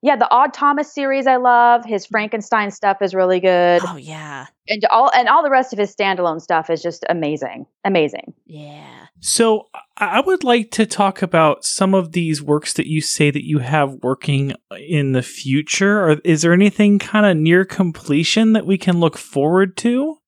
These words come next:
Speaker 1: Well, hopefully there is one, um, that I'm probably in my seventh round of editing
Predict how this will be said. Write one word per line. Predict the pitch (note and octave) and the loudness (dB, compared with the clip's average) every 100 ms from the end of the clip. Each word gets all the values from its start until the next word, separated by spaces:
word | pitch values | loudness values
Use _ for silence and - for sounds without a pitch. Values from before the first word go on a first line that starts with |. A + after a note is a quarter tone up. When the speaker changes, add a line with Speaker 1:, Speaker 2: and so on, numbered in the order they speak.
| _ _ | _ _
Speaker 1:
Well, | C4+ B3 | 0 2
hopefully | - - - A3 E3+ F#3 | 2 0 2 4 4 4
there | A#3+ A#3 G#3 | 4 4 4
is | A#3 | 2
one, | G3 F#3+ F#3 F#3+ G#3 | 4 4 2 0 -4
um, | F#3 E3+ E3 E3 - | -4 -4 -4 -8 -6
that | F#3 | -2
I'm | F3+ F3 E3+ - _ | 0 -2 -8 -16 _
probably | A3+ A#3 G#3+ D3+ | 0 2 2 0
in | G3 | 0
my | F3+ | -2
seventh | F3 - - - G#3 C4 C4+ | -4 -14 -6 -2 0 0 -4
round | G#3+ G3 G#3+ A3+ | -2 0 0 -2
of | A3 F3+ E3+ E3+ - - | 0 2 0 -4 -6 -2
editing | F3+ F3 E3 D#3+ F3+ | 2 4 2 0 -4